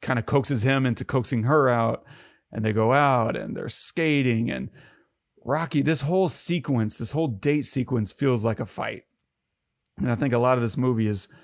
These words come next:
is framed in fights because Rocky's just kind of taking the shot. He's chatting her up relentlessly.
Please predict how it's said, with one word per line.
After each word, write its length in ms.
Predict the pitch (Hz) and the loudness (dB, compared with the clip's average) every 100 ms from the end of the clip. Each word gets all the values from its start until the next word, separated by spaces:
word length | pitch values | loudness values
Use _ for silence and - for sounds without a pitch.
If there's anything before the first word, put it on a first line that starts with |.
| _ | _
is 280 | - 127 104 | -4 -2 -2
framed 560 | - - 139 139 127 110 | -10 -4 -2 0 0 0
in 180 | 104 | -2
fights 480 | 98 - 117 123 - - - - | -4 -6 -6 -4 -8 -10 -20 -16
because 640 | 123 117 135 123 113 104 - _ _ _ _ _ _ | -6 0 4 4 2 -4 -8 _ _ _ _ _ _
Rocky's 460 | - 131 143 143 117 | -2 0 2 0 0
just 160 | 117 - | -2 -2
kind 180 | 127 | -2
of 300 | 117 104 98 - _ | 0 -2 -6 -16 _
taking 280 | - 139 127 | -2 0 0
the 80 | 110 | -2
shot. 460 | 98 127 123 117 _ - - - _ | 0 -2 -2 -4 _ -20 -20 -20 _
He's 200 | - - | -12 -10
chatting 380 | - 139 123 | -2 0 2
her 220 | 110 104 135 | 0 2 2
up 280 | 127 131 _ | 2 -2 _
relentlessly. 1040 | 120 113 104 110 143 135 185 - 190 127 | -2 0 2 2 2 0 -6 -6 -6 -8